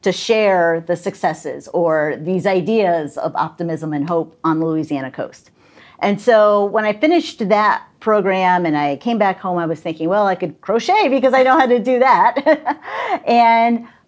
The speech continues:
but I really thought about, "How can I push myself?" Because meeting those individuals that live on the Louisiana coast and hearing their stories, just coming from their heart and their kindness and this urgency that they had, I was like, "I,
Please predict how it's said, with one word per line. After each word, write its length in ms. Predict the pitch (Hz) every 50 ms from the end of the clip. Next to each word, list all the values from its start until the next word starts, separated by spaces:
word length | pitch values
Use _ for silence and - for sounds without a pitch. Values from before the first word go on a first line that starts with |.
| _ _ -
but 160 | 190 208 262
I 60 | 262 262
really 280 | 262 285 349 381 381
thought 140 | 302 311 269
about, 200 | 226 247 - -
"How 220 | - - 330 392
can 180 | 392 - 330 330
I 100 | 311 285
push 340 | 285 - - 262 254 - -
myself?" 640 | 214 202 190 - - - 202 165 131 - - - _ -
Because 320 | 196 185 - 226 202 -
meeting 560 | 214 208 214 220 226 269 320 311 339 311 285
those 200 | 226 214 196 185
individuals 600 | 208 196 190 185 165 180 160 165 170 165 165 151 -
that 220 | 165 156 - -
live 440 | 180 180 196 220 214 196 170 147 - _
on 160 | - 175 160
the 80 | 160 165
Louisiana 480 | 160 156 151 151 143 147 151 143 139 127
coast 300 | - - 147 143 - - -
and 100 | 180 170
hearing 420 | 175 - - 226 220 214 202 196
their 160 | 180 175 165
stories, 640 | 165 165 - - 151 151 135 113 117 - - - _ -
just 220 | 180 175 180 - _ - - - _ -
coming 340 | - - 285 294 294 269
from 180 | - 233 196 196
their 140 | 190 175 170
heart 340 | 170 - - 143 127 - -
and 180 | - 160 170 160
their 140 | 165 175 170
kindness 800 | 170 - - 220 208 220 226 202 180 165 160 147 147 143 - - -
and 200 | 180 180 170 156
this 240 | 175 170 - - _ -
urgency 840 | 208 214 247 226 180 202 185 160 - - - 160 143 143 123 - - _ _ - - _ _
that 180 | 175 170 165 -
they 120 | 160 151
had, 460 | 151 165 170 156 151 143 135 139 139
I 40 | - 160
was 100 | 160 170
like, 160 | 175 175 - -
"I, 440 | 226 254 269 262 254 240 - -